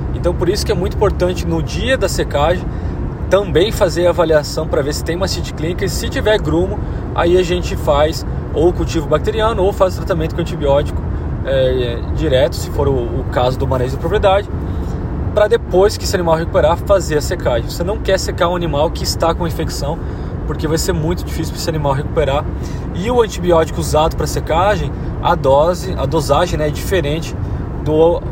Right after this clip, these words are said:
antibiótico que a gente usa pra uma vaca que tá em, em lactação, né?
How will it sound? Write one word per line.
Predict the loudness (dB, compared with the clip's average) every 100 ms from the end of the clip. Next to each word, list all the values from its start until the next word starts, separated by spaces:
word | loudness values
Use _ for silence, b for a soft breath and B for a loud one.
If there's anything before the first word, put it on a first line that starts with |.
| -4
antibiótico | -4 -2 2 2 2 -2
que |
a | -4
gente | -4 -4
usa | -4 -2
pra | -2 0
uma | 2
vaca | 2 0 -2
que | -4
tá | -2 -2
em, | -2 -4 -4
em | -2
lactação, | 0 0 0 -2 -2
né? | -2 -2